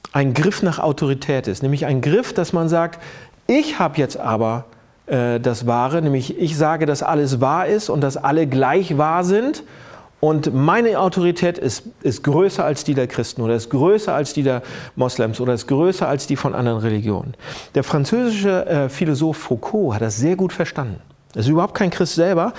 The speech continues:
aber hat es trotzdem verstanden. Er hat zusammenfassend, hat er Folgendes gesagt. Alle Wahrheitsansprüche, alle, auch die der Christen,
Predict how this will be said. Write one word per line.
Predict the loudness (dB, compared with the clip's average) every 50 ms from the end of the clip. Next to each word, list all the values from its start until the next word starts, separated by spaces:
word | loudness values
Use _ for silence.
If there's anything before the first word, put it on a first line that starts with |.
| -12 -10 -4
aber | 0 0 0
hat | 0
es | -2 -4
trotzdem | -4 -4 -2 -2 -2 -2
verstanden. | -2 -4 -4 -4 -2 -2 -2 0
Er | 0 0
hat | 0 0
zusammenfassend, | 0 0 2 2 4 2 2 0 0 0 0 -2 0 0 0 0
hat | 0 0 -2
er | -2
Folgendes | 0 0 0 2 2 0 0 0
gesagt. | -2 0 0 0 -2 -2 -6 -10 -16 -20 -20 -20 -20 -20 -20 -20 -20 -20 -20 -20 -20 -20 -20 -20 -12 _ -2
Alle | 0 2 2 4 2 2 2 2
Wahrheitsansprüche, | 0 0 0 0 0 0 0 0 -2 -4 -4 -4 -4 -4 -4 -6 -4 -4 -4 -4 -6 -10 -12 -12 -16 _ -14 -6 -2
alle, | 0 0 0 0 -4 -6 -12 -8
auch | -2 -2 -2 0
die | 0 2
der | 2 2
Christen, | 2 0 -2 -4 -4 -6 -12 -10